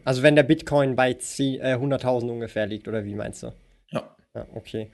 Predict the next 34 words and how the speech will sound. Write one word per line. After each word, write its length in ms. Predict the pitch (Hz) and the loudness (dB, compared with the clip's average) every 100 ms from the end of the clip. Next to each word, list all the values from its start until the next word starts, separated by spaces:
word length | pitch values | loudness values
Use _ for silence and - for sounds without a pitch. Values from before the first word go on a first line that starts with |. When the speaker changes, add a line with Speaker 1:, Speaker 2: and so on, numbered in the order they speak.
| - | 2
Speaker 2:
Genau, 280 | 135 113 | 4 6
ja, 100 | 117 | 6
Speaker 1:
Also 160 | 113 127 | 4 6
Speaker 2:
da 40 | |
würde 160 | 131 143 | 4 4
definitiv 480 | 131 135 135 127 151 | 4 2 2 0 0
mal 140 | 123 | 0
zehn, 180 | - 131 | -2 -6
zwanzig 400 | - 117 - 123 | -4 -4 -4 -4
Prozent 400 | 123 123 117 110 | -4 -4 -6 -6
rausnehmen. 460 | 107 117 110 110 107 | -6 -6 -6 -8 -10
Speaker 1:
Ja. 340 | - _ - _ _ _ _ _ _ | -14 _ -20 _ _ _ _ _ _
Also 380 | - 127 147 151 | 0 2 4 2
heißt 340 | 123 - 180 185 | 0 4 4 4
aber 140 | 208 | 2
auch, 140 | 156 185 | 2 0
du 120 | 170 | 0
bist, 320 | 170 170 - | 0 -2 -6
äh, 260 | - 139 131 | -4 -2 0
hauptsächlich 520 | 147 - 160 147 139 | 0 0 -2 -2 -4
in 120 | 123 | -4
Bitcoin 360 | 143 - 131 117 | -8 -4 -4 -4
drin, 160 | 117 | -6
wenn 80 | 113 | -6
ich 80 | 113 | -6
das 140 | 113 | -8
jetzt 180 | 113 - | -8 -8
richtig 380 | 117 110 - - | -10 -10 -14 -8
rausgehört 400 | 113 - 120 113 | -8 -6 -6 -4
habe. 160 | 104 | -4
Das 80 | 110 | -4
ist 60 | - | -2
so 60 | |
deine, 320 | 131 123 120 | -2 0 -2